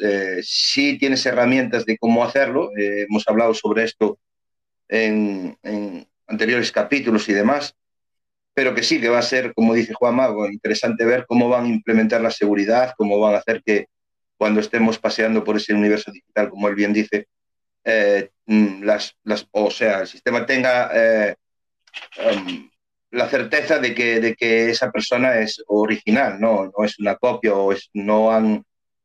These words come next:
hackeado su avatar y pueden estar utilizándolo con fines, eh, X, ¿no? Y va a ser interesante ver que si a lo mejor, pues, el reconocimiento de,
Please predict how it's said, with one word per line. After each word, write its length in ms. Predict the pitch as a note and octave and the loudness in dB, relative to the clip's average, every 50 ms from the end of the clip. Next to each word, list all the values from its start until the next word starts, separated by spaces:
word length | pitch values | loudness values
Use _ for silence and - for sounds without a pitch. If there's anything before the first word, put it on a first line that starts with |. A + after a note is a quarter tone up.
| _ _ _ | _ _ _
hackeado 600 | - B2+ A#2 A2 - A2+ A#2 B2 B2 A#2+ A2+ A2 | -2 -2 -2 0 0 0 2 2 2 2 2 0
su 200 | A2 - A2+ A2+ | 0 2 2 2
avatar 480 | A2 A2 A2+ A2+ G#2+ - - A2 A2 G#2+ | 4 4 2 2 0 2 2 2 2 4
y 220 | G#2+ G#2 G2+ G2+ | 2 2 0 0
pueden 280 | - - A2 G#2+ G#2+ G#2+ | 0 0 2 2 2 2
estar 200 | G#2 - - G#2+ | 0 0 0 0
utilizándolo 640 | G#2+ G#2 - G2+ G2 - - A2 A2 G#2+ G2+ G2+ - | 0 0 -2 -6 -8 -2 0 2 2 2 0 0 -2
con 160 | - G2 F2+ | -4 -8 -6
fines, 480 | - A2 G#2 G2 G#2 G2+ G2 F2+ - _ - | -2 -2 0 0 0 0 -2 -4 -8 _ -6
eh, 220 | G2+ F#2+ F2+ F2 - _ _ _ - | -6 -6 -6 -8 -12 _ _ _ -8
X, 320 | - A2 G#2+ - F2 - - | -6 -6 -6 -8 -14 -20 -16
¿no? 200 | - G#2 - _ _ _ _ _ _ _ _ _ _ _ _ _ _ _ | -16 -16 -16 _ _ _ _ _ _ _ _ _ _ _ _ _ _ _
Y 100 | - A#2 A2+ | -2 0 0
va 60 | A#2+ | 0
a 40 | A#2 | 0
ser 140 | - C3+ | 2 2
interesante 500 | C3 B2+ A#2 A2+ A2 A2 B2 A#2+ A#2 A2 | 2 2 2 0 -2 -2 -2 -2 0 2
ver 140 | A2+ B2+ C3 A2 | 0 0 0 -2
que 100 | G#2 G2+ | -6 -10
si 160 | - - F#2+ | -10 -10 -10
a 60 | F#2+ | -10
lo 80 | G2 F#2+ | -8 -10
mejor, 320 | G2 - - A2+ A2+ - | -10 -4 -2 -2 -2 0
pues, 180 | A2 G#2+ - G#2+ | -2 -2 -2 -2
el 80 | G2 G2+ | -2 -2
reconocimiento 680 | G2+ G2+ G#2 G#2 G#2 - G#2+ G#2 G#2+ A2 G#2+ G#2+ A2+ | -4 -4 -4 -4 -4 -2 0 0 2 2 2 2 2
de, 380 | G#2+ G#2+ G#2+ G#2 G#2 G2+ G2+ | 2 2 2 2 0 0 -2